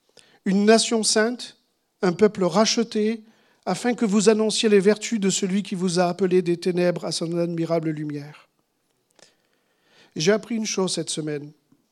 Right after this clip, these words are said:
c'est que sacerdoce royal a donné en latin le mot pontiferex, ce qui signifie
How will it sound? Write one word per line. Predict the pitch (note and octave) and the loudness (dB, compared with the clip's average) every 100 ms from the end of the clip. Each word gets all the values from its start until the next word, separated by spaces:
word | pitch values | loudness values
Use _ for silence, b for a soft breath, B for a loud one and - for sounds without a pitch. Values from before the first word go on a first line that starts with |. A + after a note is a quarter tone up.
| _ _ _ _ _ _ _ _ _ - | _ _ _ _ _ _ _ _ _ -10
c'est | F#3 | -8
que | D#3+ G3+ | 0 2
sacerdoce | A#3 G#3+ A3+ G#3 A3 | 4 4 2 4 2
royal | - G3+ G3 A3 B3+ | 4 2 4 4 4
a | G3+ | 2
donné | F3 F#3+ G#3+ | 4 4 4
en | F#3+ | 4
latin | F3+ F3+ A#3 B3 | 2 2 0 0
le | G3+ F#3+ | 2 2
mot | G3 A#3 A#3 b b b b | 4 2 0 b b b b
pontiferex, | - A3+ G#3 G#3+ - G3+ E3+ D3 - - _ B B _ _ _ _ _ _ _ _ | -8 -8 -6 -10 -6 -6 -6 -10 -14 -18 _ B B _ _ _ _ _ _ _ _
ce | - | -8
qui | E3+ G#3 | -6 -4
signifie | F3 G3+ F#3+ - G#3+ A3+ | -4 -4 -8 -8 -6 -6